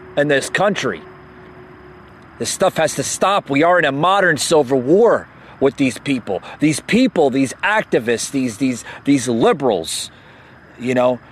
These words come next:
they wanna take over this country. They wanna erase the Constitution, and they wanna have free utopias around the entire country, the entire nation. And we can't have it, folks.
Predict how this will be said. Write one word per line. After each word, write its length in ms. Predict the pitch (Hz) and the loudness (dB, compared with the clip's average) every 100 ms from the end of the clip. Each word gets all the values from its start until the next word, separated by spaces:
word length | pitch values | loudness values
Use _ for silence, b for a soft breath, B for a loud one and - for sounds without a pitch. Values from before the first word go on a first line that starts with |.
| B - | B -4
they 140 | 143 | -2
wanna 280 | 147 196 190 | 2 2 2
take 320 | 151 190 185 | 0 -2 2
over 260 | 220 247 226 | 4 4 4
this 200 | 185 - | 0 0
country. 400 | - 180 - 175 | 0 0 0 0
They 140 | 160 | 2
wanna 340 | 151 175 170 143 | 2 2 2 0
erase 420 | 135 214 240 - | 2 2 2 0
the 120 | 180 | -4
Constitution, 1000 | - 180 165 151 - 143 131 - 143 131 B B B | 0 0 0 -4 -4 -2 -2 -2 -6 -12 B B B
and 160 | 151 175 | 0 0
they 100 | 170 | 2
wanna 280 | 185 180 | 2 2
have 280 | 147 165 147 | 0 0 -2
free 300 | - 202 247 | -4 0 2
utopias 800 | 170 165 - 220 226 165 131 120 | 2 -2 2 0 2 0 0 0
around 320 | 139 160 156 | 0 0 0
the 120 | 156 147 | 0 -4
entire 460 | 139 196 220 220 | 0 2 4 4
country, 400 | - 185 175 123 | 2 0 0 -6
the 160 | 101 131 | -4 -4
entire 400 | - 185 190 170 | -2 0 2 2
nation. 420 | 156 151 - 82 | 0 0 -4 -6
And 120 | 98 | -6
we 100 | 143 | -4
can't 320 | - 202 196 | -2 -2 0
have 260 | 165 190 156 | 0 -2 -2
it, 100 | 135 | -6
folks. 520 | - 87 - - - | -8 -12 -10 -12 -12